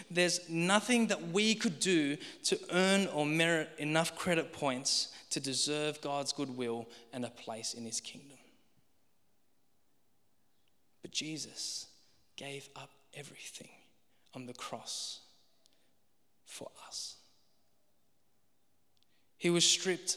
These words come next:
of the riches of his glory, stripped of the wealth of his honor, so that those who are poor in spirit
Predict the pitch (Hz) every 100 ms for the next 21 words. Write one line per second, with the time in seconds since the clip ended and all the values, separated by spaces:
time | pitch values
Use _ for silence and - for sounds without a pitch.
0 | - 151 139 139 160 156 160 - 139 131
1 | 143 - 135 135 123 123 - 202 202 165
2 | 156 147 147 156 151 151 143 - 139 127
3 | 120 - - - 160 151 139 139 180 208
4 | 214 202 - - - - 139 120 - 180
5 | 180 180 175 151 151 - - - 143 113